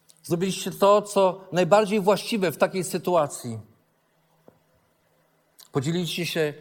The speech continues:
swoimi rzeczami materialnymi, swoimi finansami, aby pomóc tym,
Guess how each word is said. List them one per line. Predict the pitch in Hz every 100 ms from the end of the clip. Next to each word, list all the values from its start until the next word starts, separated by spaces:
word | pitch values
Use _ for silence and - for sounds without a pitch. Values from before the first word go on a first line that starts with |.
| - _ _ _ _ _ _
swoimi | - - 160 160 156 156 143
rzeczami | 123 156 - 175 190 185
materialnymi, | 160 165 156 151 175 175
swoimi | - 160 151
finansami, | 143 160 151 143 185 170 170 160
aby | 147
pomóc | 139 165 165 160 -
tym, | 175 175